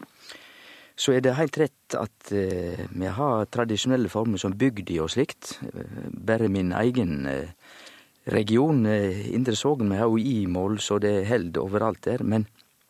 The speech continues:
og hvis jeg skriver dikt eller en roman, så har jeg fullt høve til å skrive med disse tradisjonelle formene som nå ikke er i norma i nynorsk. Vi må være klar over at denne norma for å skrive rett nynorsk, den gjelder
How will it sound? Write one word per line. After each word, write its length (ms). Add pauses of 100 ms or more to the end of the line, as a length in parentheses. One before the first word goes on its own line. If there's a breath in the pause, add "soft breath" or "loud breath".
(420)
og 80
hvis 160
jeg 100
skriver 320
dikt 360 (100)
eller 180
en 80
roman, 400 (500 loud breath)
så 180
har 120
jeg 80
fullt 380
høve 180
til 120
å 40
skrive 580 (560 loud breath)
med 280
disse 300
tradisjonelle 580
formene 440
som 200
nå 260
ikke 320
er 260
i 240 (540 loud breath)
norma 320
i 60
nynorsk. 420
Vi 300 (440 loud breath)
må 120
være 260
klar 260
over 200
at 200 (160)
denne 300
norma 580 (140)
for 380 (340)
å 80
skrive 420
rett 220
nynorsk, 340
den 220
gjelder 340